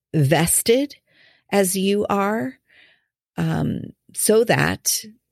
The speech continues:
you can make sure that between the two of you, you got a straight answer and you know what it, what it was that the doctor recommended or said or how they answered your question, right?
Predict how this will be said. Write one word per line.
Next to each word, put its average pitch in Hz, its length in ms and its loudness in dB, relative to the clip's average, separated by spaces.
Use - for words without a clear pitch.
you 185 180 2
can 190 160 0
make 170 220 0
sure 156 300 -2
that 139 600 -2
between 226 480 -2
the 220 100 0
two 240 300 0
of 269 160 0
you, 294 420 2
you 156 140 2
got 143 240 -2
a 147 60 -2
straight 139 380 0
answer 143 600 0
and 156 240 0
you 147 380 2
know 160 400 4
what 156 240 2
it, - 80 -4
what 151 220 -2
it - 120 -4
was 143 360 0
that 135 160 -4
the - 60 -8
doctor 135 340 -2
recommended 147 800 2
or 143 100 -4
said 143 580 0
or 151 100 2
how 131 220 2
they 143 140 0
answered - 420 0
your - 140 -8
question, - 580 -4
right? 175 320 2